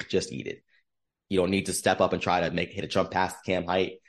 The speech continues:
You don't need to sit here and, on the other side of things, roll out and try to force the ball. Tuck it and run,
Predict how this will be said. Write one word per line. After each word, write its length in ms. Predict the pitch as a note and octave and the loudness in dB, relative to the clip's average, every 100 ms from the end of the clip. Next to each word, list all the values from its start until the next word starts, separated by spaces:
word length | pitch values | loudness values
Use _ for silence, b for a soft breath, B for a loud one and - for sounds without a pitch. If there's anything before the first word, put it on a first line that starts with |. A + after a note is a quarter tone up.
| b - | b -10
You 80 | F#2 | -6
don't 120 | F2+ | -4
need 120 | F#2 | -4
to 60 | - | 0
sit 160 | F2+ | 0
here 500 | F2 F2 F2 E2 F2 - | 4 4 4 0 -6 -4
and, 460 | - E2 D#2+ D#2+ - | -2 0 -2 -4 -4
on 100 | F#2 | 4
the 100 | A#2+ | 6
other 100 | B2+ | 6
side 180 | F#2 F2+ | 4 2
of 60 | |
things, 260 | F#2+ F2 D#2 | 0 -2 2
roll 200 | G2 G2 | 6 8
out 160 | F2+ - | 6 2
and 80 | - | -4
try 100 | - | -10
to 60 | |
force 320 | - - F#3 | -2 0 2
the 80 | - | 0
ball. 360 | - D#2+ D#2 - _ _ _ _ _ _ _ _ _ _ _ _ - | -4 -2 -2 -8 _ _ _ _ _ _ _ _ _ _ _ _ 0
Tuck 200 | C3+ C3 | 2 6
it 60 | |
and 120 | C3 B2 | 6 8
run, 500 | B2 A#2+ A#2+ A#2+ | 8 8 6 4